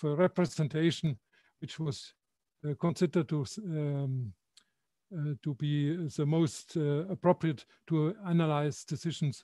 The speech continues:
over these kind of objects. Now, there's one difference which I would raise immediately because it will come up a couple of times. In the case of lotteries, you have the probability distribution given. So probability,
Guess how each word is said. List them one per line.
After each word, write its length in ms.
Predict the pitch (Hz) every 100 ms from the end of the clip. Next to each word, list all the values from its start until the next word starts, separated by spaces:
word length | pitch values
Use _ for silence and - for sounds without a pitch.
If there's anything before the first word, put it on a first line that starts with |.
| 262
over 220 | 165 139
these 320 | - 143 117
kind 260 | - 143 147
of 100 | 143
objects. 480 | 175 - 190 - - _ _ _ - -
Now, 100 | 180
there's 220 | 196 139
one 200 | 202 233
difference 600 | 214 233 - 180 160 - 349
which 200 | 214 165
I 100 | 175
would 260 | 156 165 -
raise 380 | 175 185 - - _ _ _ -
immediately 500 | 160 190 208 175 185
because 360 | 175 - 175
it 100 | 165
will 120 | 165
come 220 | 156 165 170
up 160 | 165
a 60 | 123
couple 260 | 165 -
of 120 | 180 -
times. 360 | 143 185 - _ _ _ _ _ _ _ _ _ _ _ -
In 120 | 214
the 120 | 175
case 240 | - 208 185
of 160 | 165
lotteries, 580 | 208 247 180 170 185 -
you 80 | 185
have 220 | 180 180
the 60 | 160
probability 720 | 180 180 160 196 202 180 175
distribution 640 | 165 - 180 147 175 131 160
given. 380 | 180 131 101 - _ _ _ _ _ _ _ _ _
So 140 | 170
probability, 580 | - 190 180 185 220